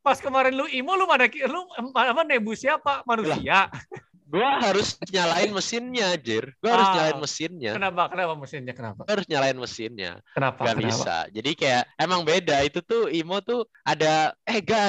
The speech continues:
Speaker 2: anjir. Emo tuh harus udah ada ininya gak sih? Udah ada yang kayak kita biasa o-, off-scan nasional gitu, anjir. Seinget
Speaker 1: Ya,
Speaker 2: gua.
Speaker 1: tapi kan lu kan nggak bakal kayak, nah, apa namanya, nggak bakal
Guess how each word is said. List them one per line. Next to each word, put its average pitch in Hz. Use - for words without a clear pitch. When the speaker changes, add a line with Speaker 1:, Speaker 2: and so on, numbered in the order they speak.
Speaker 2:
anjir. 143
Emo 165
tuh 247
harus 165
udah 139
ada 131
ininya 180
gak 117
sih? 104
Udah 113
ada 113
yang 117
kayak 113
kita 117
biasa 110
o-, 117
off-scan 117
nasional 113
gitu, 156
anjir. 113
Seinget 175
Speaker 1:
Ya, -
Speaker 2:
gua. 170
Speaker 1:
tapi 214
kan 269
lu 285
kan 254
nggak 233
bakal 165
kayak, 165
nah, 156
apa 180
namanya, 226
nggak 156
bakal 139